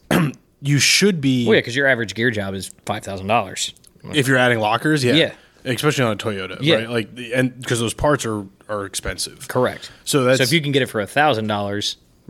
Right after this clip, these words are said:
Speaker 2: right off the gate,
Speaker 1: Right.
Speaker 2: absolutely.
Speaker 1: But that's, that's where that benefit com-, that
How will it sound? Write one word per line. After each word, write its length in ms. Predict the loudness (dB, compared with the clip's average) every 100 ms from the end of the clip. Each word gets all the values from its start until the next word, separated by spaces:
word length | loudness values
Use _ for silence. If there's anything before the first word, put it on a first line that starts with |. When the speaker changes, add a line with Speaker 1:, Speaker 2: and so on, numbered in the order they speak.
| -20 _
Speaker 2:
right 160 | 0 0
off 180 | 0 -4
the 80 | -2
gate, 300 | 0 0 0
Speaker 1:
Right. 280 | -2 -4 -8 _ -18
Speaker 2:
absolutely. 460 | -12 -6 -4 -2 -2
Speaker 1:
But 140 | 0
that's, 220 | 0 -2
that's 260 | -2 -4 -2
where 120 | -2
that 200 | -4 -2
benefit 380 | 0 0 -2 -10
com-, 220 | -10 -6
that 240 | -6 -6